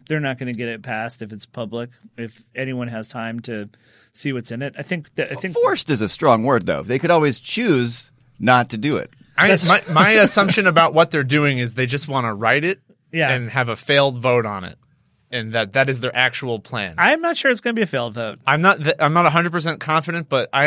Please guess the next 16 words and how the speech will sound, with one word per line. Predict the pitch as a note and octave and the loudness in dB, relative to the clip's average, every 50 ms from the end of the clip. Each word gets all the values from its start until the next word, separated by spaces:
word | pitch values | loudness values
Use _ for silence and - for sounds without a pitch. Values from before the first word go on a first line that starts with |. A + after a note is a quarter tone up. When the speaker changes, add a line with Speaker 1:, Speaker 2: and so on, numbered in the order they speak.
| D#3 | 4
Speaker 3:
have | D3+ C#3+ C#3 D3 B2+ | 2 2 0 -2 -2
assumed | C3 B2 - - E3 D#3+ D3 C#3 C3 A#2+ | -2 -4 -6 -4 -4 -2 -2 -4 -4 -6
that | A#2+ A#2 - | -6 -6 -4
they, | - A#2+ A#2 A#2 A2+ A2 | -2 -2 0 0 0 0
uh, | A2 G#2+ G2+ G2+ G2 F#2+ G2 _ _ _ _ _ _ _ _ _ _ - | 0 0 0 0 -2 -4 -6 _ _ _ _ _ _ _ _ _ _ -16
they, | B2+ A#2 A#2+ B2+ B2+ B2+ B2 B2 B2 A#2 A#2 A2+ A2 A2 A2 - _ _ _ - | -10 -4 0 2 2 2 2 2 0 0 -2 -4 -6 -8 -12 -14 _ _ _ -8
if | D#3 - - | -8 -8 -4
they | - C3+ B2+ | -2 -2 0
don't | B2+ C#3+ D3 C#3+ | 0 -2 -2 -4
fail | - - - C#3+ C#3 C#3+ C#3+ C#3+ | -6 -4 0 2 4 4 4 2
in | C3+ C3 | -2 -4
the | A#2+ | -8
Senate, | A#2 - - C#3 C3+ D#3 E3+ - _ _ _ _ _ _ _ _ _ - | -8 -6 -6 -6 -4 -6 -10 -12 _ _ _ _ _ _ _ _ _ -6
they'll | B2 B2+ B2+ B2 B2 | -2 0 2 2 2
expect | A#2 A2+ - - - - - C3+ C3 C3 - - - - _ A2 - | 0 -2 -4 -10 -6 -4 -4 -4 -4 -4 -10 -16 -20 -20 _ -14 -8
the | - B2 A#2 A2+ A2+ A2 G#2+ G#2+ G#2 G#2 G2+ F#2 | -4 -2 -2 -2 -2 -2 -2 -4 -4 -6 -8 -12